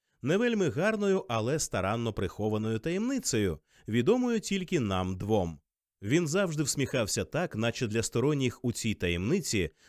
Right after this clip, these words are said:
нами з ним цілком зрозумілій, було щось негарне.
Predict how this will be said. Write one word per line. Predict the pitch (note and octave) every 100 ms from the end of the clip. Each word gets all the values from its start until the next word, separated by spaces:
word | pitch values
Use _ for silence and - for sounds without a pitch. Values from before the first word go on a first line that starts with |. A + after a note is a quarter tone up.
| -
нами | D3+ A3+ G#3+
з | F3
ним | G3 F#3
цілком | - C3+ - D#3 A2+
зрозумілій, | A2 G#2 E3 A#3 A3
було | E3+ C#3 C#3 E3
щось | E3+ C#3+ C#3 -
негарне. | B2 A2+ F2 B2 G2+ F2+ D#2+